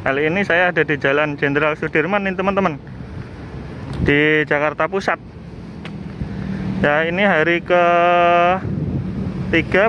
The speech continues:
pemberlakuan P P K M, teman-teman. P P K M darurat se Pulau Jawa dan Bali. Situasinya sangat-sangat mencengangkan, teman-teman. Situasinya sepi.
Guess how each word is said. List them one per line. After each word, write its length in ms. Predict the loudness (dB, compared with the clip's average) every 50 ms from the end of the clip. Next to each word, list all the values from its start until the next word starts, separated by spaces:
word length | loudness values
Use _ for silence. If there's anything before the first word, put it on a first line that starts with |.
| 2
pemberlakuan 880 | 2 2 4 4 4 2 2 2 0 0 2 2 2 2 2 0 0 0
P 80 | 0 2
P 160 | 2 0 0
K 240 | 0 0 0 0 0
M, 240 | -2 -4 -4 -2
teman-teman. 480 | -2 -2 0 0 0 0 0 -2 -4 -8 -10 -12 -12 -12 -12 -10 -10 -10 -8 -8 -8 -6 -6 -6 -6 -6 -6 -6 -4 -2 -2
P 80 | 0
P 60 | 0 0
K 240 | 0 0 0 2 0
M 160 | 0 0 0
darurat 640 | 2 2 4 4 4 4 4 4 4 2 2 0 -2
se 280 | -6 -4 0 2 4 4 6 6 6 6 6 4 4 6 6 6 6 6 6 4 4 2 0 -4 -8 -10 -10 -10 -10 -10 -10 -10 -10 -10 -10 -6 0 4
Pulau 160 | 6 6 6
Jawa 320 | 4 4 2 2 4 2 2
dan 160 | 2 0 2
Bali. 240 | 0 0 0 0 -2 -6 -10 -14 -16 -12 -10 -10 -10 -10 -12 -12 -12 -10 -10 -8 -6 -6 -6 -6 -6 -8 -8 -8 -6 -2
Situasinya 1300 | -2 2 2 4 4 4 2 0 0 2 2 2 4 4 4 4 4 4 4 4 4 4 2 2 2 0 -4 -8 -12 -12 -12 -12 -10 -10 -4 -2
sangat-sangat 800 | 0 0 2 0 0 0 0 0 2 2 2 0 -2 -6 -10 -12 -12 -12 -10 -10 -10 -8 -8 -8 -8 -8 -8 -4
mencengangkan, 1700 | 0 2 4 4 4 2 2 2 2 4 4 4 6 6 6 6 6 4 4 2 2 2 2 2 0 0 -2 0 0 0 0 0 0 0
teman-teman. 480 | 0 0 0 0 0 0 0 -2 -4 -4 -4
Situasinya 560 | -4 -2 2 2 2 2 0 0 0 2 2
sepi. 560 | 2 0 -2 0 2 2 4 4 2 2 0